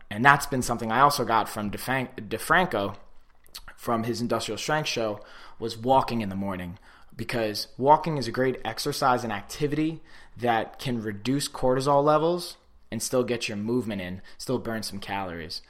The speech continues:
So that's a great little tip for you guys that I really like, part of being down here. And anyone that's in the Asheville, North Carolina area, for our listeners, we, I know we got listeners everywhere, but anyone that's in Asheville, North Carolina, give me a buzz. Now I'm gonna be down here.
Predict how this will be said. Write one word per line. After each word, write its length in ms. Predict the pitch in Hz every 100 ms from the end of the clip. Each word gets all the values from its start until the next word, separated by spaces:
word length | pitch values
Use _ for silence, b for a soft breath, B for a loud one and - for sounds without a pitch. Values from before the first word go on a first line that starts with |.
| B B
So 360 | - 107 98 - b b b
that's 300 | - 120 123
a 60 | 131
great 260 | 117 123 107
little 160 | 110
tip 300 | 107 - -
for 60 | 113
you 140 | 110
guys 280 | 107 104 101
that 80 | 104
I 60 |
really 260 | 107 110 104
like, 420 | 101 101 101 -
part 240 | - 117 107
of 180 | 101
being 240 | - 101 98
down 300 | 104 104 101
here. 300 | 101 98 95
And 280 | - 101 98
anyone 320 | 139 208 262
that's 160 | 240 -
in 100 | 233
the 160 | 180
Asheville, 380 | 113 113 - 117
North 180 | 120 117
Carolina 400 | 117 117 110 104
area, 440 | - 117 120 123 127 B B B
for 160 | - 117
our 100 | 107
listeners, 480 | 131 127 143 131
we, 120 | 110 -
I 80 | 104
know 180 | 120
we 120 | 117 117
got 160 | 110
listeners 320 | 113 - 110
everywhere, 420 | 110 113 117 113 110
but 180 | 101
anyone 240 | 104 160 160
that's 160 | 139
in 80 | 131
Asheville, 400 | 120 127 - 127
North 220 | 120 123
Carolina, 600 | - 117 113 117 117 117 - B B B B B
give 160 | 165
me 120 | 190
a 60 | 170
buzz. 320 | 135 156 123
Now 140 | 135 139
I'm 60 |
gonna 120 | 143
be 120 | 127 123
down 260 | 131 131
here. 240 | 131 131